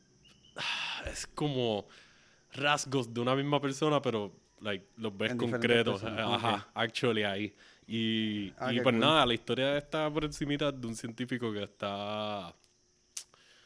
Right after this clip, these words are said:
Speaker 1: él tiene una teoría de que él puede, like, no estoy seguro si es un viaje de inmortalidad o, o extender su vida un poco,
Speaker 2: Ajá.
Speaker 1: robándose los sueños de los niños.
Speaker 2: Ah,
Speaker 1: Se
Speaker 2: ok,
Speaker 1: empiezan
Speaker 2: wow.
Speaker 1: a, esto tiene que ver contra, o sea, tienes ahí lo de la trata humana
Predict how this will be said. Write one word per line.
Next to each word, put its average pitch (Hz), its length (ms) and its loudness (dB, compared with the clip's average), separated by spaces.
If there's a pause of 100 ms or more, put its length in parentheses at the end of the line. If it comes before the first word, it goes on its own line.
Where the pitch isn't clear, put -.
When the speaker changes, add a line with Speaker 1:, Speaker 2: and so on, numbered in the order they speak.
(360)
Speaker 1:
él 104 140 -14
tiene 104 220 -6
una 110 260 -4
teoría 113 380 -4
de 104 100 -4
que 101 80 -10
él 90 60 -12
puede, 98 600 -6 (440)
like, 87 180 -16 (120)
no 107 80 -8
estoy 127 160 -6
seguro 143 260 0
si 147 80 -2
es 143 100 0
un 143 120 -2
viaje 139 220 0
de 139 60 -2
inmortalidad 131 680 -2
o, 120 80 -4 (160)
o 92 140 -6
extender 101 380 -8
su 117 140 -4
vida 123 160 0
un 123 100 -2
poco, 123 440 -4
Speaker 2:
Ajá. 117 240 -6
Speaker 1:
robándose 104 440 0
los 113 200 0
sueños 113 420 -4
de 101 100 -8
los 95 140 -10
niños. 95 440 -10 (180)
Speaker 2:
Ah, 113 320 0
Speaker 1:
Se 107 80 -4
Speaker 2:
ok, 95 60 -6
Speaker 1:
empiezan 104 300 -2
Speaker 2:
wow. 110 80 0
Speaker 1:
a, 113 280 -2
esto 110 180 -10
tiene 113 160 0
que 120 60 0
ver 117 100 2
contra, 120 340 -2
o 107 60 -8
sea, 113 200 0
tienes 113 200 4
ahí 120 160 4
lo 120 140 4
de 120 60 4
la 120 100 4
trata 120 240 0
humana 113 760 0